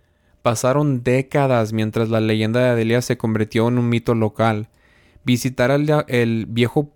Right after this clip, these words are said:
puente fue, eh, fue convertido en un derecho de pase en Donsanville High School, o sea que todos los muchachitos ahí iban. Mientras jóvenes buscadores de emociones pasaban, de altas emociones pasaban a toda ve-, velocidad en busca de la dama del lago Lanier,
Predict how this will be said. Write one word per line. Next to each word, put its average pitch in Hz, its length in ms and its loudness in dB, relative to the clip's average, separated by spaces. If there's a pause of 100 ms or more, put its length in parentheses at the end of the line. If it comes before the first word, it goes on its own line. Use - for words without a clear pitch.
puente 135 400 0
fue, 127 320 -2
eh, 110 400 2
fue 123 160 0
convertido 127 580 0
en 135 60 0
un 135 160 0
derecho 131 380 0
de 120 100 0
pase 120 480 0
en 110 140 -2
Donsanville 110 480 0
High 120 180 0
School, 101 280 -6
o - 20 -4
sea 101 160 -4
que 110 100 -6
todos 123 340 2
los 131 140 0
muchachitos 117 640 -2
ahí 107 140 0
iban. 113 480 -2 (720)
Mientras 127 420 0
jóvenes 160 400 0
buscadores 127 640 0
de 135 80 2
emociones 117 500 0
pasaban, 127 540 0 (400)
de 127 140 0
altas 123 280 -2
emociones 135 440 2
pasaban 127 420 -2
a 143 80 0
toda 131 320 0
ve-, 139 180 0
velocidad 113 680 0
en 131 100 0
busca 131 300 -2
de 135 80 2
la 120 120 2
dama 107 280 2
del 120 140 2
lago 107 180 0
Lanier, 123 480 0